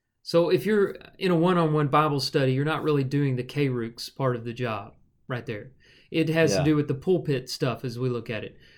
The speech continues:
Speaker 1: But the second
Speaker 2: Yeah.
Speaker 1: part of that, that, that you get from that word is the idea of being true to the message and stating it exactly as it has been given.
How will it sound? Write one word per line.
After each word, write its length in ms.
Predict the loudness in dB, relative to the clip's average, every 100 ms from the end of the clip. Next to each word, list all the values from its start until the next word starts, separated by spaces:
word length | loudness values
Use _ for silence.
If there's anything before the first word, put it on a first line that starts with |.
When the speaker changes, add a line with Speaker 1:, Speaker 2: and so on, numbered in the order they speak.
| _
Speaker 1:
But 80 | -4
the 100 | -2
second 280 | 2 4 4
Speaker 2:
Yeah. 20 | 2
Speaker 1:
part 240 | 4 4
of 60 | 4
that, 320 | 2 -2 -10 _
that, 200 | -2 0 0 0
that 200 | 0 0
you 60 | 0
get 160 | -2 0
from 120 | -2
that 120 | 0
word 420 | 2 2 2 -2 -8 _ _ _ _ _ _ _ -2
is 200 | 0 2
the 160 | 2
idea 340 | 2 2 4 4
of 100 | 2
being 220 | 0 0
true 300 | 0 2 2
to 100 | 2
the 100 | 0
message 760 | 0 0 -4 -8 -12 -16 -20 -20 _ _ _ _
and 220 | -4 -2
stating 480 | 0 4 4 4 2
it 160 | -2 -4
exactly 920 | -6 -6 -4 0 0 0 0 0 0
as 260 | -2 -2 0
it 120 | 0
has 260 | 0 0 -4
been 240 | -8 -4
given. 400 | -2 -2 -4